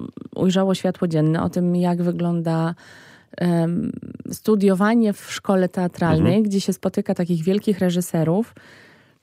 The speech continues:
Speaker 1: którzy mają dosyć kontrowersyjne metody edukacyjne.
Speaker 2: Mhm.
Speaker 1: Mm.
Speaker 2: Taki trochę efekt domina, bym powiedział.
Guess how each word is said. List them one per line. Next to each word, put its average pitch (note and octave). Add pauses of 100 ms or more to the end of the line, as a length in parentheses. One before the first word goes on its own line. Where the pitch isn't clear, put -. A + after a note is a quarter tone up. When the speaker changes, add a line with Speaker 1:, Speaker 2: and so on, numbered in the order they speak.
(220)
Speaker 1:
którzy A#3+
mają A3
dosyć G#3+
kontrowersyjne G3
metody E3+
edukacyjne. D#3 (240)
Speaker 2:
Mhm. G2+
Speaker 1:
Mm. E3
Speaker 2:
Taki E3
trochę E3
efekt E3
domina, C#3+
bym E2
powiedział. D#2